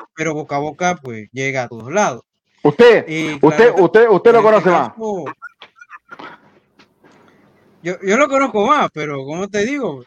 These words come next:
Speaker 1: apenas estoy conociendo a Coquimbo, ya conozco la, un poco la historia.
Speaker 2: Usted
Speaker 1: Y
Speaker 2: sabe
Speaker 1: también
Speaker 2: más del fútbol chileno que
Speaker 1: si algún
Speaker 2: nosotros con
Speaker 1: gusto para mí
Speaker 2: Miguel.
Speaker 1: ya lo sabe. Sí,
Speaker 2: Oye,
Speaker 1: sí.
Speaker 2: vamos a
Speaker 1: Pero como te digo, es así.
Speaker 2: Mm.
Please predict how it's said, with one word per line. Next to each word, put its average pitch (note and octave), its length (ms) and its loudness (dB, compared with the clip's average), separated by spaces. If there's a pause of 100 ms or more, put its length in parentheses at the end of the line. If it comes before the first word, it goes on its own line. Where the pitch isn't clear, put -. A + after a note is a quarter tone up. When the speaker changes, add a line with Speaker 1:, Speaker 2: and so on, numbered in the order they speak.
Speaker 1:
apenas F#3 360 -4
estoy G#3 180 -2
conociendo F#3+ 460 -8
a E3 60 -6
Coquimbo, A#3 500 -10 (240)
ya C3+ 260 -8
conozco D3 380 -12
la, D3+ 240 -6
un D3 100 -16
poco D3+ 300 -14
la C3+ 260 -8
historia. G#3+ 360 0
Speaker 2:
Usted G3+ 160 2
Speaker 1:
Y - 40 2
Speaker 2:
sabe B3 220 6
Speaker 1:
también G#3 220 4
Speaker 2:
más A3 140 4
del A3+ 120 2
fútbol G#3+ 280 2
chileno G3+ 340 2
que F#3 60 2
Speaker 1:
si F#3 60 2
algún F3+ 200 2
Speaker 2:
nosotros G3 100 2
con F3 200 2
Speaker 1:
gusto D3+ 120 4
para D3 80 4
mí C#3+ 60 4
Speaker 2:
Miguel. B2 240 2
Speaker 1:
ya G#2+ 80 -6
lo D3+ 140 -12
sabe. E3 280 -8 (3500)
Sí, F3 100 -2
Speaker 2:
Oye, D#3 340 4
Speaker 1:
sí. - 100 -10
Speaker 2:
vamos D#3+ 360 4
a E3+ 100 0
Speaker 1:
Pero G3 200 -2
como C#4 180 -4
te C4 100 2
digo, A#3+ 260 -6
es - 180 -6
así. C4+ 340 -6 (120)
Speaker 2:
Mm. D3 260 6